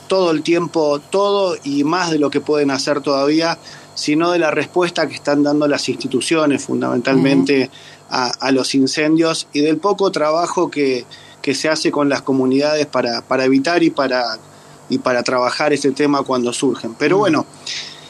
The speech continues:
Speaker 1: eh, es lamentable que esto vuelva a surgir, lo tocamos, lo vamos a tocar en, en la columna de hoy, que, mm, como para empezar un poco y arrancar, siempre tiene que ver,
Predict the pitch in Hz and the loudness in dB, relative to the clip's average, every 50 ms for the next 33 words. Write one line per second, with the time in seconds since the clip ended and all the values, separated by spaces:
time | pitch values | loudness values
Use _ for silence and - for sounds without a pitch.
0 | - - - - - - 180 185 185 180 175 175 170 170 170 170 165 160 160 160 | -20 -20 -14 -6 -2 -2 0 0 2 0 2 2 2 2 2 0 0 0 0 -2
1 | 151 156 139 131 - - - - - 190 196 196 190 180 190 175 170 180 185 190 | -4 -6 -8 -12 -14 -16 -16 -10 -4 -2 -2 -2 0 0 0 0 2 2 2 0
2 | 190 220 226 233 220 214 208 180 190 185 190 202 196 190 190 175 - - 175 170 | 0 0 0 0 2 2 0 0 -2 -2 0 0 0 2 2 0 0 -2 -2 -2
3 | - - 220 226 214 196 190 170 151 131 165 156 160 185 196 196 190 185 180 185 | -2 -2 0 0 2 2 2 0 0 -2 -4 -4 -2 -2 -2 -2 -2 -2 -2 -2
4 | 196 202 185 175 165 156 170 156 - 175 175 170 165 160 165 160 147 147 151 147 | 0 0 -2 -2 -2 -4 -4 -4 -4 -4 -4 -4 -4 -8 -10 -12 -10 -8 -6 -4
5 | 143 147 156 151 165 170 175 165 160 156 165 175 180 185 185 185 196 185 - - | -4 -2 -4 -4 -4 -4 -4 -4 -2 -2 -2 0 0 0 0 -2 -4 -6 -8 -14
6 | - - - - - - - - - - - 165 165 165 160 156 156 151 151 151 | -20 -20 -20 -20 -20 -20 -20 -18 -10 -6 -2 -2 0 0 2 2 2 2 2 2
7 | 151 147 147 147 147 143 135 135 135 - - - - - - - - - - - | 2 2 2 2 2 0 0 -2 -4 -8 -16 -20 -20 -20 -20 -20 -20 -20 -20 -20
8 | - - - - - 175 160 156 143 - 165 156 160 156 156 151 156 160 156 - | -20 -20 -10 -4 -2 0 2 2 0 0 0 0 2 2 0 0 0 -2 -2 0
9 | 190 190 185 175 170 - 185 190 180 175 175 170 156 139 143 156 151 147 139 190 | 0 0 2 0 0 0 0 2 2 2 2 2 2 0 0 -2 -2 0 0 0
10 | 190 190 190 160 - - 220 233 226 226 190 196 175 - 185 196 190 180 - 165 | 0 0 0 -2 -2 -2 0 2 2 2 2 0 0 0 0 0 0 0 0 0
11 | 170 175 180 190 202 202 196 | 0 2 2 2 2 0 0